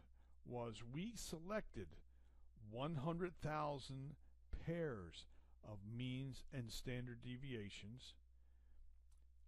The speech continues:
to get one hundred thousand different normal distributions. From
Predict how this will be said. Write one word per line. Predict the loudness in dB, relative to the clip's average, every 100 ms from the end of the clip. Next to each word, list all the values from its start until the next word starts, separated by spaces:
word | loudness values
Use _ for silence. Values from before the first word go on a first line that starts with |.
| -4
to | -2
get | 4 6 6 4
one | 2 4
hundred | 6 4 2 4
thousand | 6 6 4 0 0
different | 2 2 2 0
normal | 0 0 0
distributions. | -2 -4 -2 -2 0 -2 -2 -6 -8 -10 -10 -12 -16 -16 -16 -14 -14 -12 -10 -4
From | 0 0